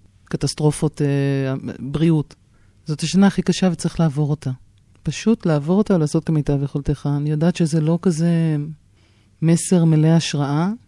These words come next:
אבל לפעמים פשוט לזכור לעשות את עמל יומנו, ולעבור את השנה, שנתיים הראשונות.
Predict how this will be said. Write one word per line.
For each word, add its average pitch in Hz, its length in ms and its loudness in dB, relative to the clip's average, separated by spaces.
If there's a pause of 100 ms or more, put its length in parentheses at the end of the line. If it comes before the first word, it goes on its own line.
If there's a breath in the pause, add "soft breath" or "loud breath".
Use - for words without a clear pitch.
(320)
אבל 147 240 -2
לפעמים 165 440 0
פשוט - 440 -6
לזכור 170 600 0
לעשות 160 420 -2
את 175 140 -4
עמל 156 260 2
יומנו, 170 540 4 (720)
ולעבור 156 880 4
את 170 120 -6
השנה, 160 400 2
שנתיים 165 520 0
הראשונות. 147 640 -2